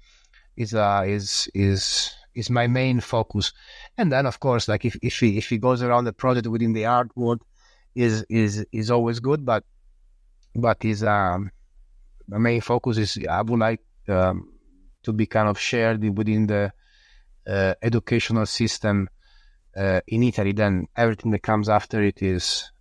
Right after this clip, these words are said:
is just, um, it just, it's just, I consider it as a blessing.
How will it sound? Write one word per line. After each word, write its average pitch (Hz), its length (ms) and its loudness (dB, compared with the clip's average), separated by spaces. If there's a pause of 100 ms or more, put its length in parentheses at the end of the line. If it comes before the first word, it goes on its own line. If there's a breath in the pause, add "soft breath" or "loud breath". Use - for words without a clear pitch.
is 92 220 2
just, 95 420 0
um, 90 480 0 (1120)
it 107 120 -4
just, - 340 2 (100)
it's 92 140 0
just, - 360 2 (220)
I 104 60 0
consider 101 340 0
it 95 100 -2
as 101 140 0
a 98 40 0
blessing. 95 600 -2